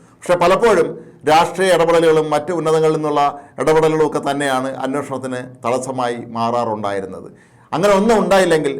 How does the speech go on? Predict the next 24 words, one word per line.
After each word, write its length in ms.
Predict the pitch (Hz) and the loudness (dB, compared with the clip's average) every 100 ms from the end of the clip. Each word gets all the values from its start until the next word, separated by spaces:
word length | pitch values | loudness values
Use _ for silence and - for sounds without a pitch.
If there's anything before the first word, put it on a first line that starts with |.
| - | -2
കേരള 240 | 147 175 175 | 0 2 0
പോലീസ് 200 | 160 147 151 | 0 -2 -4
എത്ര 140 | 160 156 | -6 -4
കൃത്യമായി 500 | 170 190 196 156 - 127 | -4 0 0 0 0 -2
ഭംഗിയായി 500 | 151 185 208 147 107 - - - _ _ - | -4 0 2 2 -2 -8 -20 -20 _ _ -4
പ്രതികളെ 420 | 139 156 156 151 143 - - _ _ - 147 | -2 2 4 2 0 -8 -20 _ _ -6 0
നിയമത്തിന് 340 | 180 190 180 | 0 2 0
മുന്നിൽ 180 | 165 165 160 | 0 0 0
കൊണ്ടുവരും 440 | 165 175 156 156 160 | 2 2 4 2 -4
എന്നുള്ളതിൻ്റെ 440 | 143 143 143 139 135 147 | -6 -2 -2 0 0 -2
ഏറ്റവും 300 | 151 185 165 | -2 -2 -2
വലിയ 160 | 143 139 123 - - 123 | 0 -2 -4 -8 -12 -4
ഉദാഹരണം 420 | 143 156 156 143 127 | 0 0 -2 -2 -4
തന്നെയാണ് 420 | 123 117 110 113 - - _ - 120 | -4 -4 -6 -10 -16 -20 _ -14 -8
ഇപ്പോൾ, 240 | 120 123 117 117 | -2 -2 -2 -4
ആ, 20 | 113 110 - 131 | -2 -2 -4 -4
ഈ 40 | 135 135 - - - | -4 -6 -14 -20 -4
ഷാരോൺ 280 | 131 139 127 | -2 0 -2
വധക്കേസിൽ 460 | 117 117 123 120 113 117 - 107 | -4 -4 -4 -6 -8 -14 -14 -10
സംഭവിച്ചിരിക്കുന്നത്. 760 | 110 127 127 113 110 117 113 113 - _ _ 147 | -6 -4 -6 -8 -6 -6 -8 -10 -18 _ _ 0
ഒരുപക്ഷെ 340 | 170 170 156 135 143 | 2 2 0 -4 -4
അന്ന് 160 | 175 180 | -4 -2
പാറശാല 340 | 233 - 147 143 | -2 -2 -2 -2
പോലീസ് 340 | 131 135 135 | -4 -4 -4